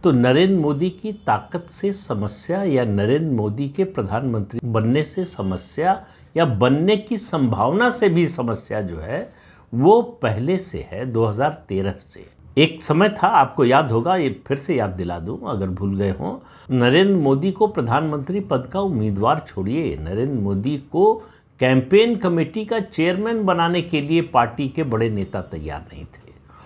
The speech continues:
और इस विरोध में सबसे आगे थे पार्टी के उस समय सर्वोच्च सक्रिय नेता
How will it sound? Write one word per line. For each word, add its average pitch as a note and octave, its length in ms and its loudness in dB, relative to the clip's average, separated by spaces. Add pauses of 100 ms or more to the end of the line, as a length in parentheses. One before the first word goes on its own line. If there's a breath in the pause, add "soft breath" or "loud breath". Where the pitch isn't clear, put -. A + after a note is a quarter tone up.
(220 loud breath)
और C#3 180 6
इस C3 220 2
विरोध D3 360 4
में F#3+ 140 0
सबसे - 440 -4
आगे A#2 300 0 (160)
थे F#3+ 100 -2 (520 loud breath)
पार्टी A#2 300 2
के C#3+ 180 -4
उस A#2 200 -4
समय A#2+ 240 -2
सर्वोच्च B2 600 -6 (120)
सक्रिय A#2+ 500 0
नेता G2+ 340 -2